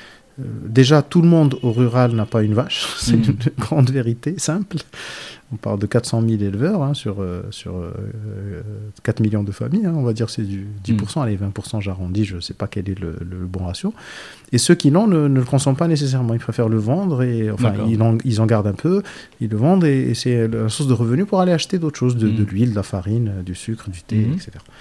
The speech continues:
Speaker 1: Et donc, euh, le, le challenge était de lancer un produit low cost, mais bon nutritionnellement, à base de lait, qui pouvait, euh, vivre en dehors de la chaîne de froid,
Speaker 2: Et qui
Speaker 1: parce
Speaker 2: serait
Speaker 1: que c'était le
Speaker 2: distribué
Speaker 1: cha-,
Speaker 2: comment ?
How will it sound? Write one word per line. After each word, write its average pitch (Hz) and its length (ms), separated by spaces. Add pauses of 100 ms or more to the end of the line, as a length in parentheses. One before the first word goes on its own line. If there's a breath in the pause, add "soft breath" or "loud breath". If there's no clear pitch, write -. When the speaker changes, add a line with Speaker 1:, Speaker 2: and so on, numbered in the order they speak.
(680 loud breath)
Speaker 1:
Et 127 40
donc, 156 220
euh, 147 360
le, 127 540
le 117 40
challenge 165 360
était 160 180
de 143 100
lancer 151 280
un 147 80
produit 143 640
low 120 520
cost, 185 380
mais 139 280
bon 123 260
nutritionnellement, 131 760
à 175 80
base 147 220
de 131 100
lait, 156 160
qui 160 160
pouvait, 151 480
euh, 127 260
vivre 131 440
en 127 80
dehors 131 160
de 120 60
la 117 40
chaîne 117 200
de 110 80
froid, 127 260
Speaker 2:
Et - 20
qui 127 140
Speaker 1:
parce 123 80
Speaker 2:
serait 143 100
Speaker 1:
que 123 60
c'était 127 200
le 117 60
Speaker 2:
distribué 135 380
Speaker 1:
cha-, 127 80
Speaker 2:
comment ? 160 300